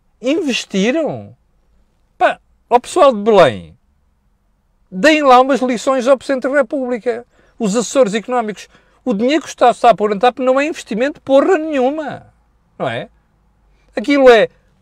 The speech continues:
cobrir buracos, não é investimento, ok? Vejam lá, explicam estes conceitos ao Presidente da República. E já agora, alguém que diga ao senhor Presidente, "Isso não se faz." Quer dar recados à administração da tap,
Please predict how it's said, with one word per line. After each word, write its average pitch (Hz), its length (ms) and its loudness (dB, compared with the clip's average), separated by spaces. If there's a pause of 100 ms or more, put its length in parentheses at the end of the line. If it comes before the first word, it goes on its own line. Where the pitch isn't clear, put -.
cobrir 262 560 2
buracos, 262 1200 2
não 254 260 0
é 285 120 0
investimento, 254 1080 -6 (340)
ok? 240 460 2 (560)
Vejam 262 280 2
lá, 240 200 2
explicam 247 560 -2
estes 233 220 -2
conceitos 240 420 -2
ao 247 80 2
Presidente 247 280 -6
da 262 40 -2
República. 226 540 -4 (340)
E 160 80 -8
já 196 240 0
agora, 113 480 0 (380)
alguém 156 400 0
que - 160 -10
diga 131 160 -2
ao 139 60 0
senhor 156 180 -6
Presidente, 135 380 -10
"Isso - 180 -12
não 156 140 -8
se - 180 -20
faz." 143 680 -8 (880)
Quer 165 240 6
dar 180 240 4
recados 143 400 -2
à 131 60 0
administração 117 340 -8
da 110 100 -10
tap, 156 260 -2